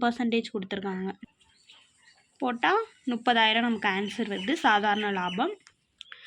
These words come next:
சராசரி லாபம் வந்து நம்ம எவ்வளோ கண்டுபிடிச்சோம்? நாற்பதாயிரத்தி ஐந்நூறு. அதையும் போட்டுட்டு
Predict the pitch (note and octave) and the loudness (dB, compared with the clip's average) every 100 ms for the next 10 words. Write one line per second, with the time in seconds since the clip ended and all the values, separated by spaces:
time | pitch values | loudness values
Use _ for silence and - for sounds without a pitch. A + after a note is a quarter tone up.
0 | - - - C4 C#4+ D#4 D#4 B3+ A3+ A#3 | -20 -8 0 2 2 0 0 2 0 0
1 | A#3+ A#3+ A3 A3+ A3+ G#3+ A3 C4 B3+ G#3 | 0 0 0 -2 -2 -4 -4 -2 -2 -2
2 | G#3+ G#3+ G#3+ A3 G#3 G#3 G3+ G3 G#3+ G#3+ | -2 -2 -2 -2 -2 -2 -4 -2 -4 -2
3 | G#3 G3+ | -4 -4